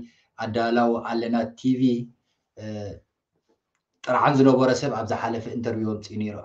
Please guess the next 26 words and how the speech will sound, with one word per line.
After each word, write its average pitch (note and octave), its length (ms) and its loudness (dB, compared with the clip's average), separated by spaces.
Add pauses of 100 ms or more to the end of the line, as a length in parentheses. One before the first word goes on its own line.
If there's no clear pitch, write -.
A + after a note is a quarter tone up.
ደሓን C#3 360 4
ኣብ A#2+ 120 -6
ናይ D#3 140 2
ሰልጠነ C#3+ 380 -4
ብዙሕ C3+ 240 -2
ዕቃበታት A#2+ 480 -2
እንዲ A#2 160 -2
ዘለኒ፣ A#2 320 -2
ምክንያቱ A#2 380 -4 (580)
ብዙሓት C#3+ 300 6
ሰባት B2+ 300 0
ናብኡ B2 240 2
እንዳምፅአ B2 520 -2 (800)
የቃልዕ F#3+ 480 10
እዩ። D3 140 0 (260)
ግን F#3 220 4 (440)
ንዘቃላዕኸዮ F#3 800 0
ነገር E3+ 260 -2
ከዓ E3+ 220 -10
ምዕራፍ D#3 420 0
ክተብፅሕ B2+ 380 -8
ኣለካ። B2 300 -4
ምክንያቱ E3+ 340 -4 (540)
ሰልጠነ F3 340 -4
ብዝሓለፈ F3+ 460 -2
ሕጂ E3 200 -2